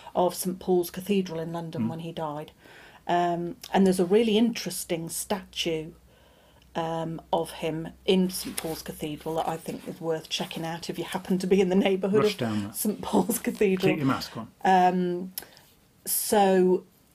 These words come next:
Speaker 1: it's a statue of him upright, but it's actually him in his shroud and he's got his eyes closed. So
Speaker 2: Mm.
Speaker 1: it's kind of, um, after death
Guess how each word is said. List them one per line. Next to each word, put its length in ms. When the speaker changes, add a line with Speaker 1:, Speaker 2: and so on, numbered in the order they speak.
Speaker 1:
it's 300
a 160
statue 460
of 80
him 220
upright, 800
but 100
it's 200
actually 420
him 420
in 120
his 180
shroud 580
and 120
he's 140
got 160
his 100
eyes 280
closed. 580
So 180
Speaker 2:
Mm. 60
Speaker 1:
it's 140
kind 220
of, 140
um, 520
after 220
death 460